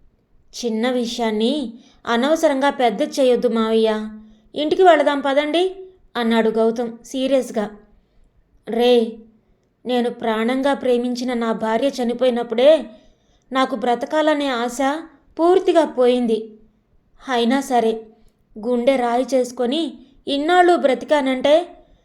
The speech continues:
దానికి ఒకే ఒక కారణం నా బిడ్డ. కేవలం నా కొడుకు జీవితం బాగుండాలని,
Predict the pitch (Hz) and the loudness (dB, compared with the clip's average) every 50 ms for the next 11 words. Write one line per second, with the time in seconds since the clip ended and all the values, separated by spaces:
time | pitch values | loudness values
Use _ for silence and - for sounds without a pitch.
0 | _ _ _ _ - - 226 247 240 233 226 226 226 240 226 226 226 226 226 247 | _ _ _ _ -10 -2 0 0 2 2 0 -2 -2 -2 -2 0 -2 -2 0 0
1 | 277 277 262 254 269 254 254 247 233 233 240 247 247 254 269 302 330 - - - | 0 0 0 -2 -4 -6 -4 -4 -2 -2 -2 -2 -4 -4 -6 -8 -10 -16 -12 -6
2 | 254 247 247 - 196 226 226 214 202 240 226 233 - - - _ _ _ _ - | -2 0 0 0 2 0 0 2 2 0 0 -2 -8 -16 -20 _ _ _ _ -20
3 | _ _ _ _ _ - - 262 233 226 240 247 254 247 240 254 311 330 277 220 | _ _ _ _ _ -14 -6 -2 0 0 2 0 0 -2 -2 -2 -4 -4 -8 -10
4 | - - - _ _ _ _ - 247 254 254 240 240 233 233 226 240 285 277 208 | -14 -20 -20 _ _ _ _ -6 -2 0 0 0 2 2 0 0 0 -4 -4 -4
5 | 277 285 285 285 269 294 277 254 240 226 226 226 226 233 240 254 262 254 240 233 | -2 -2 -2 -2 0 -2 -2 0 0 0 2 2 2 2 0 0 0 0 0 0
6 | 226 220 214 208 208 - | 0 -2 -2 -4 -8 -10